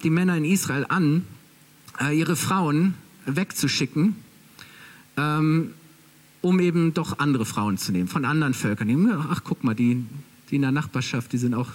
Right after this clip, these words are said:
ganz schön." Und, <laughs> und dann wa-, fingen sie aber an, auch deren Götter anzubeten. Das war der Grund. Und,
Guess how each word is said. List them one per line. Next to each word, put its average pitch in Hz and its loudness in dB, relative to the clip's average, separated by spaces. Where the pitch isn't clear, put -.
ganz 113 -2
schön." 117 0
Und, 101 -2
<laughs> - -14
und 180 -2
dann 214 2
wa-, 185 0
fingen 214 2
sie 185 2
aber 175 0
an, 185 0
auch 175 -2
deren 214 0
Götter 131 -2
anzubeten. 104 -2
Das 190 -2
war 151 0
der 131 -2
Grund. 95 -4
Und, 190 0